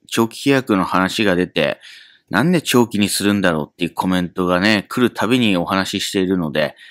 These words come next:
まあ、同じようなことを言う話にはなっちゃうんですけども、もちろんね、えー、長期契約、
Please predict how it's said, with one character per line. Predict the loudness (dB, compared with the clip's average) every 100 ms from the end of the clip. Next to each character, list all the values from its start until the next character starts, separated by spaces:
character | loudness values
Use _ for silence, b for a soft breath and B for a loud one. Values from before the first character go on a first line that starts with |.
| B B
ま | 2 4 2
あ、 | 0
同 | 2 2
じ | 4
よ | 4
う |
な | 4
こ | 0
と | -4
を |
言 | -2 -2
う | -2 -8
話 | -6 -2 -2 0
に | 0 0
は | 0
な |
っ | -2
ち | 0
ゃ | 0
う |
ん |
で | -2
す | -8
け | -10 -8
ど | -6
も、 | -4 -2 -2 -6 b b b b b -6
も | -4
ち | 0 2
ろ | 2
ん | 2
ね、 | 2 0 -2
え | -4 -2 0 0 0 0 -2
ー、 | 0
長 | 0 0
期 | 2
契 | 4
約、 | 4